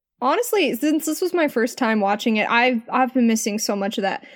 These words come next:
Listen, October is my favorite month of the year. It just, it's the year, the month where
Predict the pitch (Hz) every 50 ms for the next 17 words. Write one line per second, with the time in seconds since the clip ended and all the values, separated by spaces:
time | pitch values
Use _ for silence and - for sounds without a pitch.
0 | - - _ 233 254 233 226 - 233 - 247 240 - 320 311 269 285 240 240 220
1 | 214 - 202 185 180 185 185 185 185 214 220 - 247 185 190 185 185 190 190 -
2 | 208 220 208 - - 233 220 - - - 226 - - - 240 220 208 247 262 262
3 | 240 - - 247 226 233 254 277 285 277 - - 208 -